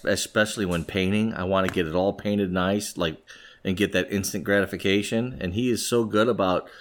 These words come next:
you know, putting light coats on and letting it dry and flash and then doing it again. And, man, when he does it, it looks great.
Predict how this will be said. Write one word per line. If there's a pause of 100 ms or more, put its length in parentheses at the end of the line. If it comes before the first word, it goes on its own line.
(160)
you
know,
putting
light
coats
on
and
letting
it
dry
and
flash
and
then
doing
it
again. (760)
And,
man,
when
he
does
it,
it
looks
great.